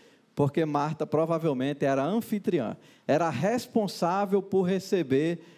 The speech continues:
aquele grupo. E aí você diz, "Não, mas era só receber Jesus." Não, o texto diz: Jesus e seus discípulos.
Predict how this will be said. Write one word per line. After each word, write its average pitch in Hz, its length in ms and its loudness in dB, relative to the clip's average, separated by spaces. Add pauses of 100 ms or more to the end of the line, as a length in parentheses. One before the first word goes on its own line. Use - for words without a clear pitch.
(160)
aquele 170 380 2
grupo. 113 400 0 (480)
E 147 100 6
aí 196 140 4
você 208 300 0
diz, 180 200 0
"Não, 254 160 0
mas 226 160 0
era 226 160 0
só 226 180 0
receber 214 500 2
Jesus." 170 320 0
Não, 151 280 0 (220)
o 139 80 4
texto 196 320 2
diz: 190 200 0
Jesus 196 440 2
e 196 80 0
seus 254 560 -2 (720)
discípulos. 151 920 0